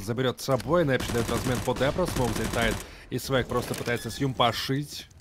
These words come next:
поэтому Смоку в надежде найти халявный фраг. Но Гасты, как мы видим, уже находят для себя еще одну М П-шку. Да, вторая армора у коллектива «Лазарус», но и это сейф тех самых, э, фармилок, которые сейчас, а, полетят на плент А, чтобы сохранить хотя бы то, что имеется. Отличная реализация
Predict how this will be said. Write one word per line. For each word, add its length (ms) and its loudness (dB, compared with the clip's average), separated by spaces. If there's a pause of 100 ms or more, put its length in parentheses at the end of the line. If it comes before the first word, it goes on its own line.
(140)
поэтому 300 -2
Смоку 320 -4
в 60 -6
надежде 360 -2
найти 260 -4
халявный 400 -2
фраг. 300 0 (480)
Но 340 0
Гасты, 300 -2
как 160 -2
мы 80 0
видим, 280 0
уже 100 -2
находят 340 -2
для 100 -8
себя 180 -6
еще 180 -4
одну 160 -2
М 80 -2
П-шку. 340 -2
Да, 100 2
вторая 240 -2
армора 380 0 (340)
у 140 -6
коллектива 560 0
«Лазарус», 680 0
но 300 -4
и 140 -8
это 340 -6
сейф 400 -6
тех 120 -8
самых, 460 -6
э, 400 -6
фармилок, 420 -4
которые 300 -6
сейчас, 300 -6 (420)
а, 160 0
полетят 560 -2
на 100 -2
плент 300 -4
А, 160 -4
чтобы 240 -8
сохранить 320 -10
хотя 220 -10
бы 80 -12
то, 100 -8
что 220 -8
имеется. 400 -4
Отличная 380 -8
реализация 580 -4